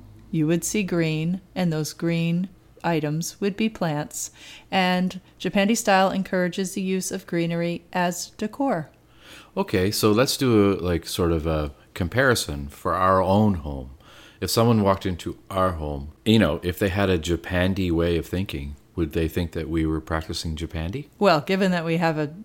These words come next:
Speaker 1: giant live Christmas tree currently up in our home, they'd be like, "Yeah, that's bringing the natural element
Speaker 2: That's
Speaker 1: inside."
Speaker 2: right. But that is a, that's a, a little bit of a, a weird thing, though. For, I mean,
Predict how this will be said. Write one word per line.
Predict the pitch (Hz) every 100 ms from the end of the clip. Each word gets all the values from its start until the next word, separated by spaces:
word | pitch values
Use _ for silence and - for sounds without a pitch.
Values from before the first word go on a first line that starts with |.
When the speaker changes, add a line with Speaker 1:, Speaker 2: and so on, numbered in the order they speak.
| -
Speaker 1:
giant | - 165 160 165 165 - _ _ _
live | 165 160 151 160 156 -
Christmas | - 254 - 233 -
tree | - 165 - 175 190 -
currently | 196 147 160 156
up | 160
in |
our | 165
home, | 156 175 233
they'd | 240
be | 233 240
like, | 233 233
"Yeah, | 269 359 208 -
that's | 202 202
bringing | 202 185 170
the | 165
natural | 160 165 - 185
element | 190 220 208 190 - - _ _
Speaker 2:
That's | 175 175 165
Speaker 1:
inside." | 208 202
Speaker 2:
right. | 185 165 - - _ _
But | 104 -
that | 117 123
is | 123
a, | 120 104 - 92 -
that's | 104 107 113
a, | 95 -
a | 87
little | 90 104 110
bit | 92 98
of | 85
a, | 85 80 -
a | 80
weird | 78 87 101 98 -
thing, | - 131 107 73 - -
though. | 92 73 73 - _
For, | - 92 80 73 69 - -
I | 98
mean, | 104 98 80